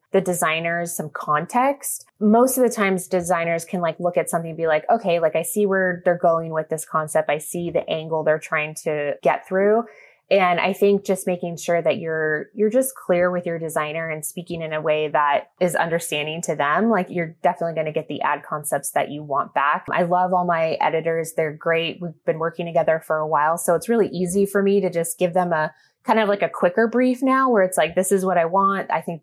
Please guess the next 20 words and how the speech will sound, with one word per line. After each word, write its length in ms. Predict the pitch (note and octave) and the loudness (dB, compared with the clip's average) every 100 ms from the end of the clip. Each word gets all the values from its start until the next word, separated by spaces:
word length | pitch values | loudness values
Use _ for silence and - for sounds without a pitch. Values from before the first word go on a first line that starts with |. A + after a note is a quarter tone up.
| _ | _
we 100 | F3+ | -8
should 320 | F3 E3 D3+ - | -6 -6 -10 -8
kind 180 | E3+ D#3 | -2 -2
of 100 | D#3+ | -2
mo-, 240 | E3+ E3+ | -6 -6
lean 180 | F3+ F3 | -6 -6
into 240 | E3 E3 E3 | -6 -6 -2
this 220 | F3+ F#3 | 0 0
angle." 400 | F3+ F3+ F#3 F#3 - _ - | -2 0 0 -2 -12 _ -4
And 160 | F#3 | 0
then 160 | F3+ F3 | 2 2
they 160 | F3+ G3+ | 2 2
know 140 | F#3+ | 2
how 160 | F#3 F3 | 2 0
to 80 | |
just 280 | E3 E3+ - - | 0 -2 -4 -2
edit 300 | E3+ E3+ D#3 | 2 4 2
and 160 | D#3 | 0
go. 340 | D#3 A3 A3 D4 - E4+ | 2 4 4 2 -2 -2
<laughs> 440 | F#4+ F4 C#4 B3 | -2 0 2 2